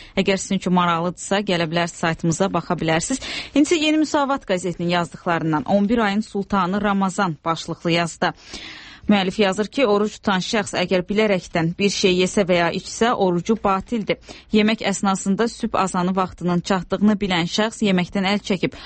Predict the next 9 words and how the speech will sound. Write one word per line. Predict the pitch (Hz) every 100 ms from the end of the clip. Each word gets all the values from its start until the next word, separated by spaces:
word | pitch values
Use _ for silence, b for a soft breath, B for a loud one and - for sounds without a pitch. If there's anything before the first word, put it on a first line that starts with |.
| B B 208
ağzındakı | 214 202 208 202 254
tikəni | - 226 202 220
çıxarmalıdır. | - 226 220 226 226 190 - - 180
Əgər | 180 180
bilərəkdən | - 220 220 170 - 160 -
tikəni | - 165 156
utsa, | 165 - 233
orucu | - 170 160 185
batildir. | 180 165 - 170 151